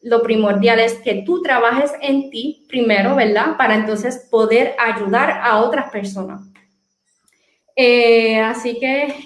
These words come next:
¿verdad?, eso es lo más importante, que realicen los comportamientos vitales todos los días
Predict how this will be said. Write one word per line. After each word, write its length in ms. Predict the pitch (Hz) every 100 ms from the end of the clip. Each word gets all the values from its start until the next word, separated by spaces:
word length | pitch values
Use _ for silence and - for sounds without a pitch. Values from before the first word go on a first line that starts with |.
| - 247
¿verdad?, 420 | 233 233 262 339
eso 200 | 302 294
es 40 |
lo 120 | 294
más 220 | 269 247 294
importante, 920 | 302 330 - 220 214 214 220 220 - _ _ _
que 500 | 247 226 233 226 - 220
realicen 520 | 254 226 247 277 277
los 120 | 277
comportamientos 760 | 269 247 214 220 208 208 226
vitales 580 | 226 226 208 226 220 -
todos 240 | 233 220 233
los 200 | 220 196
días 720 | 202 214 226 226 - _